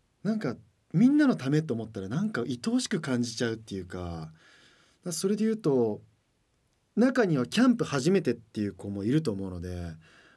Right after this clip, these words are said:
僕とゆきちゃんでキャンプの魅力をこうたくさん伝えて、キャンプドハマりさせてやろうかなと思います。<laughs> なのでね、なんかこれで定期的にこうキャンプに行けるようなこうメンバーになれたら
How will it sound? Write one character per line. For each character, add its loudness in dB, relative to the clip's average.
僕 -8
と -6
ゆ 0
き -12
ち -8
ゃ -2
ん -6
で -8
キ 0
ャ 4
ン 2
プ -4
の -2
魅 -4
力 -2
を 0
こ -8
う -16
た -14
く -4
さ 2
ん 4
伝 -2
え -4
て、 -2
キ -2
ャ 2
ン 0
プ -8
ド -4
ハ 0
マ 2
り 0
さ -6
せ -10
て -4
や -4
ろ 0
う -8
か -8
な -8
と -14
思 -8
い -8
ま -14
す。 -4
<laughs> -10
な 0
の 0
で -2
ね、 -2
な 0
ん -2
か -10
こ 0
れ 2
で 0
定 4
期 -12
的 -2
に 0
こ 2
う -2
キ -2
ャ 2
ン 0
プ 0
に 4
行 -2
け 0
る 0
よ 2
う 2
な -6
こ -16
う -
メ -2
ン 2
バ -6
ー -6
に -4
な -4
れ -4
た -8
ら -8